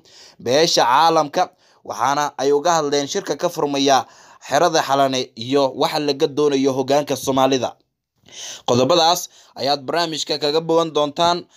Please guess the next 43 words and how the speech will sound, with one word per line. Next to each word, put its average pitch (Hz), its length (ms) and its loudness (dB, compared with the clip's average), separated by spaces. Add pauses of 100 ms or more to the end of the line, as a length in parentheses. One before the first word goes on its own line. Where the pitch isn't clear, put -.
(200)
Waxaa 107 200 -2
barnaamijka 151 600 0 (460)
aynu 139 440 -2 (280)
kaa 170 240 4
codsanaynaa, 151 560 -2
haddii 143 320 -4
aad 135 320 0
tahay 147 200 -2
markii 165 320 -4
ugu 151 180 -2
horreysay 147 360 4
oo 151 60 4
aad 131 100 -2
na 139 80 -2
soo 170 220 2
booqatay, 156 540 2 (480)
inaad 170 240 -2
subscribe 147 600 0
inoo 147 140 -4
saarto, 151 640 0 (340)
like, 143 380 2
share 147 340 2
iyo 120 80 0
qaybta 143 280 -2
commentiga 147 440 -2
in 139 100 -6
fikirkaaga 139 500 2
aad 131 100 0
inoogu 135 300 0
reebto. 151 340 2 (420)
Mar 190 140 4
walbana 170 360 4
waxaan 143 180 -4
kaga 143 240 -2
mahadcelinaynaa 127 760 0
sida 160 360 0
aad 107 200 0
uga 127 160 0
mid 143 180 -4
tahay 147 220 2
taageerayaasheena 131 920 2
ku 135 120 -6
xiran 139 360 0